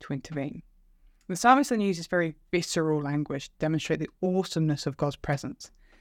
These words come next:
The earth and mountains shake. His anger is like a fierce fire, billowing smoke. He rides on the clouds, which is a common description of God. His voice is like thunder.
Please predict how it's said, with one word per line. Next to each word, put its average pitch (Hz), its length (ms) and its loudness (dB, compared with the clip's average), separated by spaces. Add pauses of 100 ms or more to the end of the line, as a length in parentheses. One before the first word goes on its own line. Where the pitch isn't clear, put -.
The 196 140 2
earth 208 180 4
and 185 140 0
mountains 185 480 0
shake. - 500 -6 (340)
His 175 140 -4
anger 214 340 2
is 196 100 0
like 180 120 -6
a 160 80 -10 (180)
fierce 214 420 0
fire, 175 340 0 (140)
billowing 196 440 2
smoke. 151 380 -6 (580)
He 185 120 0
rides 226 500 6
on 214 160 2
the 208 80 0
clouds, 156 560 -4
which 170 160 -4
is 165 80 -2
a 160 40 -2
common 220 360 2
description - 440 -4
of 160 120 -6
God. - 260 -12 (200)
His 175 160 -2
voice 240 420 4
is 208 120 0
like 190 300 0
thunder. 190 720 -2